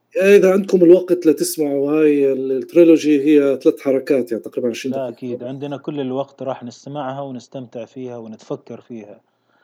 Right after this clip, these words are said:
Speaker 2: بس،
Speaker 1: فيها
Speaker 2: آه،
Speaker 1: يعني لحالها فيها كتير أسئلة، وفيها ممكن لحالها
Speaker 2: مم.
Speaker 1: تيجي تقعد تحط النوت، تحلل وتحكي لين
Speaker 2: <laughs>
Speaker 1: ما عمل يعني. بس فعلًا ما، ما في شيء ع-، عشوائي مع ال-،
Speaker 2: مم.
Speaker 1: ولو إنها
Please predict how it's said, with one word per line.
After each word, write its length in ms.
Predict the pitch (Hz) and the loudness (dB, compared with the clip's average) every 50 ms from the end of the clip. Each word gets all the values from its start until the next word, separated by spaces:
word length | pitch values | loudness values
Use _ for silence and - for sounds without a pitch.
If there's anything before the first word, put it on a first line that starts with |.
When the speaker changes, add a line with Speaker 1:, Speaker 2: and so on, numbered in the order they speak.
| _ _ _ - | _ _ _ -6
Speaker 2:
بس، 80 | - | 2
Speaker 1:
فيها 460 | 220 214 190 190 196 190 190 185 185 | 4 4 6 6 4 4 4 4 4
Speaker 2:
آه، 40 | 185 | 4
Speaker 1:
يعني 440 | 175 165 160 - - - 175 165 160 156 151 - - | 4 2 0 -2 -6 -6 -4 -2 -2 -4 -6 -12 -16
لحالها 320 | - - - - - 339 - _ | -14 -12 -10 -6 -6 -6 -8 _
فيها 200 | - 165 151 151 | -6 -6 -4 -4
كتير 440 | 147 - _ - 170 160 156 151 147 | -6 -10 _ 4 6 6 6 6 2
أسئلة، 400 | 147 - - 151 156 143 147 151 | -4 -4 -4 -6 -4 0 2 4
وفيها 360 | 147 151 139 - 170 160 151 | 4 4 4 6 6 6 6
ممكن 340 | 151 165 160 - - 165 156 | 6 4 2 0 0 0 0
لحالها 380 | 156 147 - - 208 180 160 151 | 2 2 2 2 2 4 4 2
Speaker 2:
مم. 60 | 143 | 2
Speaker 1:
تيجي 220 | - 156 131 143 | 0 0 0 0
تقعد 320 | 131 - 151 147 139 135 127 | 2 2 4 4 6 4 2
تحط 360 | 113 110 - 160 147 - - | 0 0 0 0 0 2 0
النوت، 380 | 135 135 143 139 135 131 - 120 | 0 2 2 2 0 0 -2 -6
تحلل 480 | 120 - - 143 139 135 131 131 123 | -10 -6 -4 -2 -2 0 0 2 2
وتحكي 460 | 120 117 - 135 135 - _ - 135 | 0 0 -2 -6 -10 -12 _ -10 -6
لين 260 | 127 131 135 131 123 120 | -2 0 0 0 0 -2
Speaker 2:
<laughs> 40 | |
Speaker 1:
ما 60 | 123 117 | -6 -8
عمل 300 | 120 127 123 110 110 110 _ - | -6 -6 -6 -6 -8 -12 _ -10
يعني. 200 | 113 113 113 113 - - - - - - - - | -8 -8 -8 -8 -14 -18 -20 -20 -20 -20 -8 2
بس 260 | 135 160 160 - - | 4 4 4 4 2
فعلًا 300 | - 202 202 202 190 175 | 2 4 4 6 6 6
ما، 300 | 160 151 143 151 160 - | 6 4 2 0 -2 -2
ما 140 | 143 165 180 | 2 2 4
في 160 | 175 180 190 | 4 4 2
شيء 220 | 175 - 170 156 139 | 0 2 2 2 2
ع-، 340 | 131 151 151 - 151 131 | 0 -4 -8 -8 -10 -14
عشوائي 500 | 135 135 - - 156 156 160 143 131 131 | -12 -10 -6 0 2 2 2 2 -2 -6
مع 200 | 123 127 127 131 | -6 -6 -6 -4
ال-، 180 | 135 139 135 123 - - - - _ _ - | -4 -4 -6 -6 -10 -16 -20 -20 _ _ -20
Speaker 2:
مم. 200 | 120 120 110 107 123 135 | -18 -18 -18 -14 -4 4
Speaker 1:
ولو 200 | 151 160 165 165 | 6 8 8 8
إنها 140 | 170 160 151 | 8 6 4